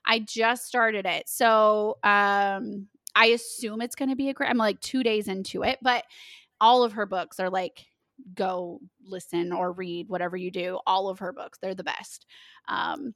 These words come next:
yeah, it, 'cause, uh, you know, especially about money, I think a lot of people, they want, like, a money book. But for me, I'm like,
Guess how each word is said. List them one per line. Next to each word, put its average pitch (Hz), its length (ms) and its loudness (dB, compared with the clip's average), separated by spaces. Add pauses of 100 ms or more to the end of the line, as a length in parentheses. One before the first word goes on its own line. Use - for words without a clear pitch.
yeah, 262 260 4 (180)
it, 226 160 4
'cause, 302 200 0
uh, 277 220 -2
you 277 140 2
know, 294 160 8
especially 302 600 2
about 233 280 6
money, 220 340 0
I 220 100 0
think 269 220 -4
a 262 40 0
lot 214 240 4
of 226 80 0
people, 233 400 -2
they 208 160 -2
want, 220 540 0
like, 262 180 2
a 254 80 0
money 233 380 0
book. - 420 -10 (240)
But 220 260 2
for 247 180 -2
me, 277 400 2
I'm 240 220 2
like, 214 320 -4